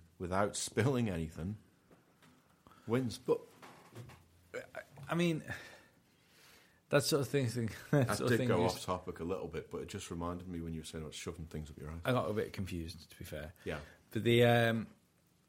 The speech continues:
Speaker 2: I, I talk about the Japanese T V shows. I do
Speaker 1: Yeah.
Speaker 2: find it fucking amazing how, uh, people are so desperate to be f-,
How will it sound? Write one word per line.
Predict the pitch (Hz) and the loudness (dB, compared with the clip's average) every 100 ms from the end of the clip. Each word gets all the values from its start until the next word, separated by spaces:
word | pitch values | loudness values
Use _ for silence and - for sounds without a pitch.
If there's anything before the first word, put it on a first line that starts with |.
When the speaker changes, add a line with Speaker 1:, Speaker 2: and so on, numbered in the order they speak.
| _ _ _ _ _ - - 135 | _ _ _ _ _ -20 -4 -2
Speaker 2:
I, | |
I | 143 110 135 | 0 -2 0
talk | - 139 | 2 2
about | 107 | 2
the | 113 | 2
Japanese | 117 - 107 | 0 2 0
T | - 104 | 0 -2
V | 110 | 0
shows. | 110 - 82 85 | 0 -2 -4 -6
I | 87 | -8
do | 90 80 | -4 -4
Speaker 1:
Yeah. | |
Speaker 2:
find | 73 95 98 | -2 -4 -4
it | - | -8
fucking | - - 90 | -12 -10 -8
amazing | 90 87 82 85 85 | -6 -6 -6 -8 -8
how, | 90 90 85 60 | -6 -4 -6 -8
uh, | 71 69 69 - _ _ _ _ _ _ _ _ _ _ _ 110 | -10 -10 -10 -14 _ _ _ _ _ _ _ _ _ _ _ -4
people | 110 110 | -2 -2
are | |
so | 98 104 | -2 -4
desperate | 92 92 - - - | -2 -4 -4 -10 -12
to | - | -12
be | 87 | -14
f-, | - | -14